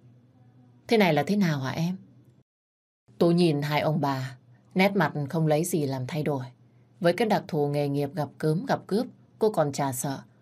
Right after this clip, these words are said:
Chứ cô chồn gì hai ông bà này. Nở một nụ cười hiền lành, cô nói.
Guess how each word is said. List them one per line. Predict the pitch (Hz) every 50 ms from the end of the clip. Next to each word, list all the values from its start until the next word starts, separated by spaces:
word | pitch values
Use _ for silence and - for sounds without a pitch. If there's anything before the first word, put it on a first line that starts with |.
| _ _ _ _ _ _ -
Chứ | - 185 180 175 170 160 165
cô | - 165 156
chồn | 160 - 151 143 135 131
gì | 123 143 139 135 127 127 - _ -
hai | - 180 170
ông | 180 180 170 151
bà | 147 139 139
này. | 135 139 139 139 131 _ _ _ _ _ _ _ - _ _ _ _ - -
Nở | - 165 160 151
một | 139 139
nụ | 131 147 147 - -
cười | - 151 143 135
hiền | 131 143 143 135 135
lành, | 170 139 131 131 127 127 - - - - - _ -
cô | - 170 156
nói. | 143 143 135 135 151 185